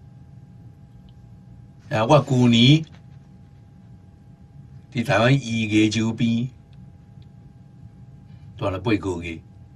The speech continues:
到以后我才知影，月周边啊，隔，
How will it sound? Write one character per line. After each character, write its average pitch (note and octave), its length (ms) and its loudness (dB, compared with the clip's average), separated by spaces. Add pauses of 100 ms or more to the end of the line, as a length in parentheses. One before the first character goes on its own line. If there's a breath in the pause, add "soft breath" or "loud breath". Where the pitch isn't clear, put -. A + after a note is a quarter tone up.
(1300)
到 F#2 160 -8
以 G#2 140 -2
后 G2+ 140 0
我 G#2 160 0
才 G#2+ 100 -2
知 F2+ 220 -8
影， G2+ 240 -6 (1120 soft breath)
月 E2+ 220 -14
周 F#2+ 240 -10
边 G#2 360 -4
啊， F2 120 -2
隔， - 120 -12